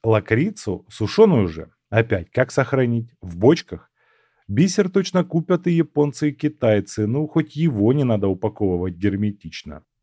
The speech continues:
Вроде еще в Японии в цене стальные ножи. А чего, купить в Швеции хорошего железа и наковать несколько тысяч. Осталось найти капитанов этих двух кораблей, и Брехт их вроде нашел.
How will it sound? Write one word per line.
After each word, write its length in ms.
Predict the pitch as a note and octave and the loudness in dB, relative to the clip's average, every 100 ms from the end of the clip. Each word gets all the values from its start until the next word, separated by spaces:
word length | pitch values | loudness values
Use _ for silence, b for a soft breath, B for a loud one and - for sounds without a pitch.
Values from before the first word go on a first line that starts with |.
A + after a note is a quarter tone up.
| _ _ _ | _ _ _
Вроде 400 | F2+ G#2 D3+ D3+ | 0 4 6 6
еще 240 | D3 A#2 D3 | 4 2 0
в 20 | |
Японии 560 | C3+ C#3 D3+ E3+ D#3+ D3 | 0 -4 0 2 2 0
в 140 | - | -4
цене 340 | - C#3+ C#3+ | -4 -2 0
стальные 580 | C#3 - C#3+ C#3 C#3 C3+ | -4 -2 -2 0 -2 -2
ножи. 500 | C3+ C#3+ A#2 F2 C#2+ - | 0 0 -2 -6 -8 -6
А 80 | |
чего, 220 | B2+ A#2 D#2+ | 0 0 0
купить 400 | C3 C3 A3 - | -6 -4 -8 -6
в 40 | |
Швеции 460 | - A2+ B2+ - G#2+ | -2 0 0 -2 -2
хорошего 540 | A2+ G#2 F#2 G#2 F#2+ | 0 0 0 -2 0
железа 600 | G2+ A2 F#3 F#3 F#3+ F3+ b b - | 0 2 2 4 2 0 b b -2
и 100 | A3 | 2
наковать 680 | A3+ G#3+ F#3+ D#3+ C#3+ D3+ | 2 4 4 6 4 2
несколько 640 | C#3 B2+ G2+ - G#2+ G#2 A#2 | -2 0 0 -2 -6 -2 -4
тысяч. 520 | A#2 D2 - - - _ _ _ _ _ | -4 -14 -16 -20 -20 _ _ _ _ _
Осталось 420 | A2+ A#2 C#3+ C#3 C3 | 0 4 6 6 4
найти 260 | C3 D3 | 0 0
капитанов 880 | A2+ C3+ A#2+ D3 - C#3 A2+ F#2 F2+ | 0 -2 2 0 4 4 4 2 -2
этих 320 | A2+ A#2 F#2 | -4 -4 -6
двух 220 | F#2 F#2+ | -4 -4
кораблей, 560 | - G2 F2+ F2 F2+ G2+ | -2 -2 -2 -4 -6 -6
и 140 | C3 A#2+ | -2 0
Брехт 440 | G2+ F#3 B3 - | 0 0 -2 -2
их 180 | F#3+ - | -4 0
вроде 400 | A2+ E3 D3 C#3+ | 0 2 2 0
нашел. 500 | B2 A2+ - D2+ | 2 -2 -4 -12